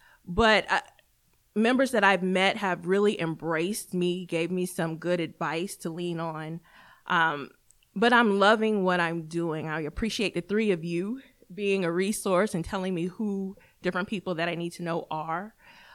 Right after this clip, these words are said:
But it, it's good. It's definitely just like, um, lobbying local government. It, it's a relationship-driven thing that we do,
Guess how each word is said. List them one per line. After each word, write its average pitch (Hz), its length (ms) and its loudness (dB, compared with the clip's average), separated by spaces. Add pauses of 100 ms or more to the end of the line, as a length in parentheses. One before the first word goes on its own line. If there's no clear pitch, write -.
(120)
But 214 260 4
it, 233 160 4
it's 190 240 -2
good. 175 440 0
It's 175 120 -2
definitely 180 1080 -2
just - 280 -6
like, 175 300 -4 (300)
um, 156 420 -6
lobbying 170 640 -2
local 170 240 -2
government. 160 580 -6
It, - 280 -4 (420)
it's 180 200 -2
a 190 40 0
relationship-driven 170 1700 -2 (880)
thing 165 260 0
that 151 180 -6
we 160 140 -8
do, - 320 -12